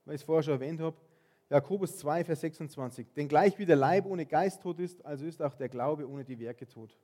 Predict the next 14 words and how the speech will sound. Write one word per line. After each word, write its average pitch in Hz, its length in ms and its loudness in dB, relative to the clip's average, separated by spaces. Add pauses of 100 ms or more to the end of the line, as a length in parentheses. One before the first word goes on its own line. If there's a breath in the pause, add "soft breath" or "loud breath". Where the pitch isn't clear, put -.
(2500)
Es 139 120 -12
ist 196 300 -10
Zeit, 196 480 2
keine 185 220 -4
Sofachristen 190 680 -2
mehr 190 140 -6
zu 196 140 -10
sein. 196 340 -6 (2000)
Es 151 160 -8
ist - 240 -4
Zeit, 208 300 4
aus 175 140 6
dem 156 140 0
Schafstall 196 880 4